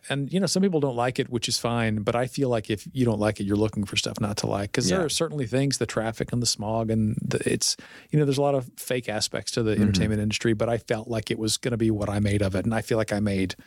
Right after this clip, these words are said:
Speaker 2: Mm-hmm.
Speaker 1: made a lot of really good friends, um, had a lot of really positive growth experiences there, had some great job opportunities. Like,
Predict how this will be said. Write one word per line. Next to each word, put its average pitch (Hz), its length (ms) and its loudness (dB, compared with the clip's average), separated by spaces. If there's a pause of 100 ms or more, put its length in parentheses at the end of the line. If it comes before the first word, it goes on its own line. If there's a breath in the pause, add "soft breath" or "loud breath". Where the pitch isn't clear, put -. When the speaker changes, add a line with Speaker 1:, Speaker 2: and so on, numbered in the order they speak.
(120)
Speaker 2:
Mm-hmm. 95 300 2
Speaker 1:
made 156 140 2
a 165 40 4
lot 139 160 2
of 143 60 4
really 139 180 4
good 139 140 0
friends, 127 540 0
um, 107 400 0 (300)
had 117 200 0
a 127 60 2
lot 127 180 2
of 123 80 -2
really 120 220 2 (180)
positive 127 400 0
growth 117 260 2
experiences 107 580 -2
there, 101 140 2
had 117 160 -2
some 127 140 -2
great 110 200 0
job 117 220 0
opportunities. 101 640 0
Like, 107 300 0